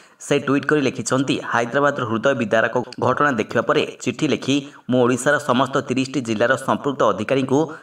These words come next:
ସଜାଗ ରହିବାକୁ ଏବଂ କୁକୁରମାନଙ୍କୁ ରାସ୍ତାରୁ ହଟାଇବାକୁ ନିର୍ଦ୍ଦେଶ ଦେଉଛି। ଏ ସମ୍ପର୍କରେ ତୁରନ୍ତ ଏବଂ ଉପଯୁକ୍ତ କାର୍ଯ୍ୟାନୁଷ୍ଠାନ ଗ୍ରହଣ କରିବାକୁ ମଧ୍ୟ ନିର୍ଦ୍ଦେଶ ଦିଆଯାଇଛି।" ପରବର୍ତ୍ତୀ ଖବରଟି ହେଉଛି,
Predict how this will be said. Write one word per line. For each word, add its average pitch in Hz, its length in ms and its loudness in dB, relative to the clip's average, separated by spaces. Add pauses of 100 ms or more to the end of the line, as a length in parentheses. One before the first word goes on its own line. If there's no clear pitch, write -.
ସଜାଗ 131 440 0
ରହିବାକୁ 123 540 0
ଏବଂ 139 180 4
କୁକୁରମାନଙ୍କୁ 131 680 0
ରାସ୍ତାରୁ 120 400 2
ହଟାଇବାକୁ 120 480 2 (380)
ନିର୍ଦ୍ଦେଶ 120 380 -2
ଦେଉଛି। 110 560 0
ଏ 120 80 0
ସମ୍ପର୍କରେ 135 580 0
ତୁରନ୍ତ 113 400 0
ଏବଂ 139 220 0 (140)
ଉପଯୁକ୍ତ 135 460 -2
କାର୍ଯ୍ୟାନୁଷ୍ଠାନ 117 680 0 (460)
ଗ୍ରହଣ 135 300 4
କରିବାକୁ 110 400 0
ମଧ୍ୟ 143 240 0 (440)
ନିର୍ଦ୍ଦେଶ 120 420 -2
ଦିଆଯାଇଛି।" 131 540 0 (480)
ପରବର୍ତ୍ତୀ 131 320 2
ଖବରଟି 151 340 2
ହେଉଛି, 147 340 2